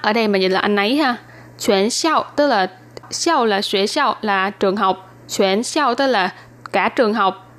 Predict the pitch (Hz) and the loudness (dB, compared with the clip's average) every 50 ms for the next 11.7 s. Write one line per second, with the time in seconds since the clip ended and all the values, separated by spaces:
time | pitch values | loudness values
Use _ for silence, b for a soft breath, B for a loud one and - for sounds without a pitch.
0 | - - - 220 208 202 202 196 220 214 208 202 196 196 - - - - B B | -20 -4 -2 0 2 2 2 2 2 2 4 2 2 0 -4 -8 -20 -20 B B
1 | B B B B B B - - - - 349 330 302 285 285 302 320 285 269 254 | B B B B B B -14 -4 0 2 4 4 4 2 2 2 2 0 0 0
2 | 294 302 269 226 - - - - 247 269 269 254 240 254 254 233 214 196 175 175 | -2 -2 -2 -2 -4 -6 -4 0 0 2 2 0 0 -2 -2 0 0 0 0 0
3 | 180 175 175 185 208 202 190 180 180 190 - - - - - - - 311 302 247 | 0 0 0 0 0 -2 -2 0 0 -2 -2 -4 -8 -20 -14 -4 0 0 2 2
4 | 208 202 185 185 185 - 254 - 233 185 - 220 202 - 226 220 254 285 320 339 | 2 2 0 0 0 -2 -2 0 0 0 0 0 -2 0 0 -2 0 0 0 0
5 | 330 - - - 220 214 214 214 208 - - - 320 311 277 277 302 277 269 262 | -2 -4 -4 -2 0 0 0 0 -2 -4 -4 0 2 2 2 2 2 0 0 0
6 | 277 254 233 220 208 196 196 190 196 208 185 185 214 196 190 190 220 294 330 320 | 0 0 0 2 0 0 0 0 0 0 0 0 0 0 -2 0 0 -2 -2 -2
7 | - - 196 180 185 202 247 320 370 359 - - - - B B B B B B | -4 -2 -2 0 2 2 2 2 0 0 -2 -14 -20 -20 B B B B B B
8 | - - 214 208 196 202 202 - - 214 196 202 226 302 302 294 233 214 214 220 | -4 0 0 2 2 2 0 0 -2 0 0 0 0 0 0 0 0 0 0 0
9 | 214 208 - 202 196 190 196 190 185 190 240 240 240 240 226 - - - - 208 | 0 0 0 0 2 2 2 0 0 0 -2 -2 -2 -2 -4 -8 -18 -8 -4 -4
10 | 185 185 - 190 185 175 170 160 165 - - 180 185 180 180 185 180 - 233 247 | -2 0 0 0 0 0 0 -2 -4 -4 -4 -2 -2 0 -2 -2 0 -2 0 0
11 | 269 311 330 - - 294 285 - 285 247 190 175 185 | 0 0 0 0 0 -2 0 0 0 0 0 -2 -2